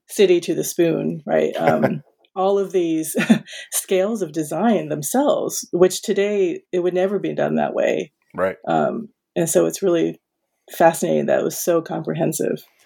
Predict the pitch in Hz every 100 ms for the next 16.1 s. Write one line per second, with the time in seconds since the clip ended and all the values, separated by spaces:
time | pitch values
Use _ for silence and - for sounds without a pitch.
0 | _ - - - 127 120 127 123 - 117
1 | - 139 139 120 - - 98 87 117 117
2 | 113 107 110 92 95 110 101 90 107 139
3 | - 98 90 - 92 90 90 87 _ _
4 | _ _ - - - _ - 120 110 117
5 | 110 113 101 90 90 113 110 104 98 92
6 | 117 120 - 113 95 90 - 120 113 -
7 | _ - - - 104 87 85 92 - 95
8 | 90 101 92 87 - 95 82 90 85 110
9 | 98 92 98 95 90 95 - 85 104 -
10 | - 101 95 - _ _ _ _ _ 107
11 | 101 101 95 101 98 135 135 135 113 101
12 | 104 104 101 95 - 113 - 123 143 135
13 | 123 117 117 - 101 98 110 123 123 107
14 | 107 117 101 98 - 101 87 95 92 87
15 | 87 87 87 - 85 92 95 98 107 101